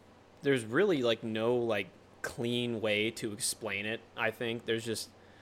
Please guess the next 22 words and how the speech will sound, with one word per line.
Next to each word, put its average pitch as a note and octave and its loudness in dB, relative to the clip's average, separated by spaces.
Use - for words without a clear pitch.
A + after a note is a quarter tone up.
moral C#3+ 6
of C3 4
the B2+ 0
story, A#2 2
it's - -8
very A#2+ 2
valuable. G#2 2
People A2+ 0
are G#2 4
trying G#2 0
to G2 -8
figure G2+ -4
out G2+ -2
how G2+ -2
to G2 -6
make G2 -6
it. G2 -4
And G2 0
if - -2
they A2+ 4
are A2 4
successful, G2 -4